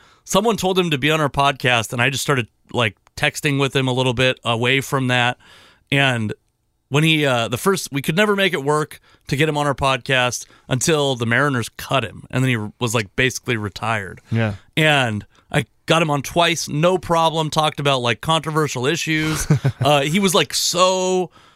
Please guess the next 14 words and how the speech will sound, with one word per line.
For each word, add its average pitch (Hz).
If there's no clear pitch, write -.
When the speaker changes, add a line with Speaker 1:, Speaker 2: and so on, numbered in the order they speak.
Speaker 1:
open 180
about 139
the 123
things 156
about 127
the 135
Mariners 131
he 160
was 156
frustrated 170
about. 180
Speaker 2:
Wow. 120
Speaker 1:
And 180
I, 175